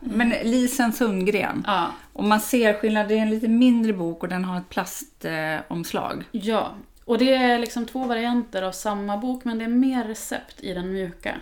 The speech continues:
Speaker 2: Ja.
Speaker 1: Eller hur?
Speaker 2: Ja, det är det. Och den är lite också gjord för att du ska kunna få plats med den i en ryggsäck och ta med den ut.
Speaker 1: Ja.
Speaker 2: För den stora är väldigt stor. Jag skulle inte ta med mig den ut i skogen och bära
Speaker 1: Mm.
Speaker 2: på.
Speaker 1: Nej. Och det som är så bra med den, dels att det finns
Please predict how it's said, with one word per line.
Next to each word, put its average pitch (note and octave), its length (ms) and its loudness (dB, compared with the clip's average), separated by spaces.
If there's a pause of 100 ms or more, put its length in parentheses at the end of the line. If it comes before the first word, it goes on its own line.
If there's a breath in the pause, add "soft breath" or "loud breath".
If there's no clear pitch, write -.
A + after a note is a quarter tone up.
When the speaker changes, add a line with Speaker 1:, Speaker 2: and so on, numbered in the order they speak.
(120)
Speaker 2:
Ja. F#3 280 -2
Speaker 1:
Eller G3+ 200 -4
hur? F#3 260 -6
Speaker 2:
Ja, F#3 260 0 (120)
det G3 120 -6
är F3+ 100 -2
det. F3 140 -4
Och F#3 140 -4
den G#3 180 0
är A3 80 2
lite G#3+ 240 -2
också G3+ 240 -6
gjord F#3+ 300 -2
för - 100 -8
att F#3+ 80 -8
du F3+ 80 -8
ska - 140 -12
kunna F3+ 360 -6 (140)
få - 160 -12
plats F#3+ 320 -8
med F3+ 120 0
den F3 100 -2
i F3 80 -2
en F3 80 -2
ryggsäck F#3 480 -4
och - 60 -10
ta F#3+ 80 -2
med F3+ 200 -2
den F#3 120 -4
ut. - 280 -2
Speaker 1:
Ja. F#3 160 0 (520 loud breath)
Speaker 2:
För - 120 -6
den F#3+ 120 -2
stora G#3 440 2
är F3+ 200 2
väldigt E3 260 -2
stor. - 400 0
Jag F#3 220 2
skulle F#3 320 -4
inte F3+ 320 -2
ta - 100 -6
med D3+ 160 -2
mig C#3 100 2
den - 200 -2
ut - 200 -10
i - 60 -10
skogen - 480 -6
och - 120 -8
bära - 140 -2
Speaker 1:
Mm. - 160 -2
Speaker 2:
på. - 160 -10
Speaker 1:
Nej. A3+ 280 -2 (320 loud breath)
Och - 160 -8
det B3+ 80 2
som C#4 120 4
är C4+ 60 4
så C4 100 -2
bra C#4 180 2
med A#3+ 120 2
den, G3 120 -4
dels B3+ 260 -6
att G#3+ 80 -10
det - 80 -12
finns F3+ 380 -8